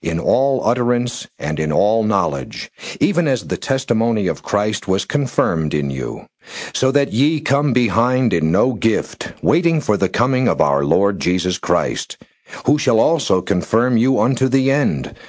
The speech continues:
that ye may be blameless in the day of our Lord Jesus Christ. God is faithful, by whom ye were called unto the fellowship of his Son, Jesus Christ our Lord.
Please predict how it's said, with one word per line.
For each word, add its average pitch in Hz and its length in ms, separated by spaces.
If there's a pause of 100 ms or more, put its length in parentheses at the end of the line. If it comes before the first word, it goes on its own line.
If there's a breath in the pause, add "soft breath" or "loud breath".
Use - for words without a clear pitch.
(180 loud breath)
that 73 160
ye 90 220
may 90 220
be 85 160
blameless 143 680
in 78 120
the 69 80
day 95 300
of 92 140
our 71 200
Lord 92 400
Jesus 90 400
Christ. - 640 (1000 loud breath)
God 185 320
is 120 180
faithful, - 840
by 87 220
whom 117 320
ye 101 200
were 82 200
called 107 440
unto 101 220
the 73 120
fellowship 120 600
of 78 160
his 87 220
Son, 131 480
Jesus 110 420
Christ 82 540
our 85 260
Lord. 76 480